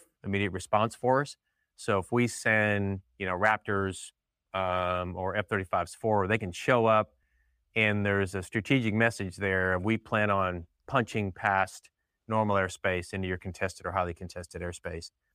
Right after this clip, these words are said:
And the third force element I need is homeland defense, 'cause if you're gonna, uh, bump chests with your adversary, your homeland is at risk. And as far as fourth to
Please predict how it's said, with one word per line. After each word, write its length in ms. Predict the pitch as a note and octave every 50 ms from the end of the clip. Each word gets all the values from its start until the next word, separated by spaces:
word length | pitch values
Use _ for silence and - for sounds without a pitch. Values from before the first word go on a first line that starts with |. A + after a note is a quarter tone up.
| _ _ -
And 140 | B2 A#2+ A#2
the 60 | A#2+
third 360 | - - G3 A3 A3 G#3+ - _ _ _ -
force 340 | - - B2+ A2+ G#2 - -
element 260 | G2+ G2 G2 F#2+ F#2+
I 80 | F2+ F2+
need 380 | F#2 F#2 F#2 F#2 F2+ F2+ F2 - _
is 220 | - F2 D#2+ - _ _ _
homeland 340 | - - G2+ G2 F#2+ F2+ D#2
defense, 340 | D2+ - G2 F2+ E2 -
'cause 160 | - - E2 F2
if 100 | D#2 F#2+
you're 120 | G#2+ G#2+
gonna, 260 | A2+ A2 G2+ F#2 F#2 _ _ _ _ _ _ -
uh, 160 | G2+ F#2 F2+
bump 300 | E2+ - G#2 G#2 G2 _
chests 340 | - G#2+ G2 G2 - - -
with 260 | F#2+ F#2 F#2 F2+ _ _ _ _ _ _ _ _ -
your 80 | C3+ D3+
adversary, 560 | D3 A#2 A2 - - A#2 A2 G#2+ G#2 G2 - _ -
your 120 | A2 F#2+
homeland 600 | G2 A2+ G#2 G2+ G2+ G2 F#2+ F#2 F#2 F2+ F2 F2 _ _ _ _ _ _ _ _ _ -
is 180 | G2+ G2 F2 G2
at 100 | E2+ -
risk. 380 | F#2+ F#2+ F2+ E2+ E2+ - - -
And 80 | A2+ G#2+
as 120 | G#2+ -
far 320 | - - D3+ D#3+ E3+ E3+ D3+
as 340 | C3 A#2 G#2+ - - - _ _ _ _ _ _ _ _ _ _ _ _ _ _ _ _ _ _ _
fourth 360 | - - C#3 D3+ E3 D3+ -
to 100 | - G#2+